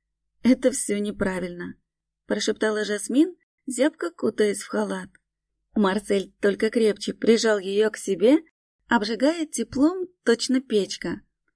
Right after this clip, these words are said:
"Давай я немного побуду хорошим Мирославом, а ты просто посидишь, а?" Сипло ответил Марс и даже не выражался, будто старался не нарушить зябкую тишину момента.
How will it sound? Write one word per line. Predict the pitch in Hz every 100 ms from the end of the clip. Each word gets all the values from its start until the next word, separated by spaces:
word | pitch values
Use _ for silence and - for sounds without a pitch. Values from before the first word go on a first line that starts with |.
| _ -
"Давай | 208 214 285 330
я | 226 202
немного | 208 233 202 214
побуду | - 214 262 302
хорошим | 214 214 214 214 220 214
Мирославом, | 220 208 - 294 349 190 - _ _ -
а | 247
ты | 269 302
просто | - 226 226 -
посидишь, | 214 233 - 226 170 170 - -
а?" | 214 240 _ _ _ _ _ _
Сипло | - 269 277 220 202
ответил | 208 202 214 226 208 202
Марс | 202 277 - - _
и | 254
даже | 208 226 226
не | 226
выражался, | 220 247 269 240 196 - 196 202 _ _ _ _ -
будто | 262 247 - 226
старался | - 233 233 226 - 233
не | 226
нарушить | 247 262 202 - 190 -
зябкую | 247 320 - 320 294
тишину | - 220 214 196 196
момента. | 208 208 190 180 175 -